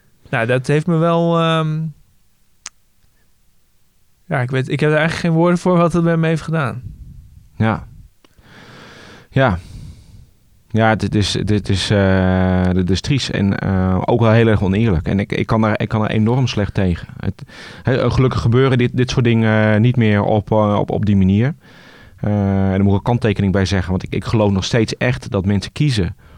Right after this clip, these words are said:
Speaker 2: om, eh, om zichzelf makkelijker te maken, ogenschijnlijk makkelijker te maken, zeg ik altijd. Hè, dus ook al gebruiken we minder separeers,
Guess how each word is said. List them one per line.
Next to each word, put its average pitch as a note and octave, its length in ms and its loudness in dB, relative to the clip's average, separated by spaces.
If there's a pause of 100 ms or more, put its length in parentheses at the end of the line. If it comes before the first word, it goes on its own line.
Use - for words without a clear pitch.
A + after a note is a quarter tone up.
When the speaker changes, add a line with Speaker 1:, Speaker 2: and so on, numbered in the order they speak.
Speaker 2:
om, F#2+ 580 0 (440)
eh, F2+ 1160 0 (120)
om G#2+ 140 -2
zichzelf F#2+ 320 -2
makkelijker A2+ 380 -4
te - 100 -6
maken, G#2 340 -4
ogenschijnlijk G#2+ 600 -2
makkelijker G#2+ 360 -4
te G#2 80 -4
maken, G2+ 280 -2
zeg G2 160 -4
ik G2 100 -8
altijd. G2+ 440 -4 (540)
Hè, A#2+ 80 -2
dus B2 140 0
ook F2+ 160 0
al - 60 -8
gebruiken G#2 540 0
we F#2+ 60 2
minder G2 260 2
separeers, G2 760 -2